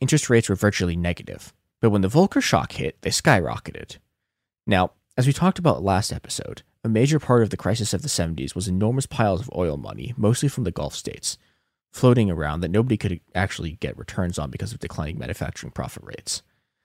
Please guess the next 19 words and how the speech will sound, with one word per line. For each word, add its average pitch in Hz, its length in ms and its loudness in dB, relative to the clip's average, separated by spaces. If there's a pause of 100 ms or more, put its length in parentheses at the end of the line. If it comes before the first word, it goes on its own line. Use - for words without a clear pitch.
(240)
This 226 200 4
money 120 300 4
wound 98 260 2
up - 140 -2
flowing 135 340 0
back 107 300 2
into 113 160 -4
the 92 60 -2
American 95 340 0
finance 92 400 -2
system 87 280 -6
when 65 100 -10
capital - 340 -2
controls - 420 -8
were - 60 -8
lifted - 320 -8
in - 40 -12
nineteen - 220 -10
seventy-five. - 760 -10